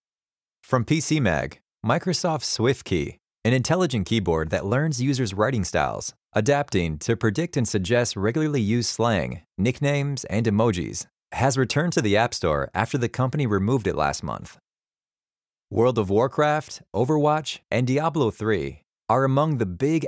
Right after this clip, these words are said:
Activision Blizzard video game titles that will go offline in China in January twenty twenty-three, B B C reports.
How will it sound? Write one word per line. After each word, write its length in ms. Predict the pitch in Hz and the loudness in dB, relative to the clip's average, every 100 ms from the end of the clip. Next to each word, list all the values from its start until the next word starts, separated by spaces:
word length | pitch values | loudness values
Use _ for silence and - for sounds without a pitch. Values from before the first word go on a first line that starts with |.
| - | -4
Activision 600 | 139 - 147 156 135 101 | -4 -4 -2 0 0 0
Blizzard 420 | 104 123 131 98 | 2 2 2 0
video 220 | 107 135 | 0 2
game 240 | 95 82 78 | 2 2 0
titles 460 | 85 78 76 78 | 0 0 -2 -2
that 120 | 101 | -2
will 140 | 98 113 | 0 0
go 300 | 123 120 - | 2 0 2
offline 600 | 113 139 - 113 127 110 | 0 0 0 0 2 2
in 100 | 85 | 0
China 460 | 78 110 113 76 - - | -2 0 0 0 -4 -4
in 120 | 92 | -4
January 540 | 92 120 127 117 95 | -2 0 0 2 0
twenty 320 | 87 - 98 | -2 -2 -2
twenty-three, 640 | 85 98 80 - 110 87 62 | -2 -4 -4 -2 0 0 -2
B 240 | 76 92 | -6 -6
B 100 | 85 | -4
C 160 | 80 113 | -4 -2
reports. 540 | 82 - 64 - - | -2 -2 -8 -6 -12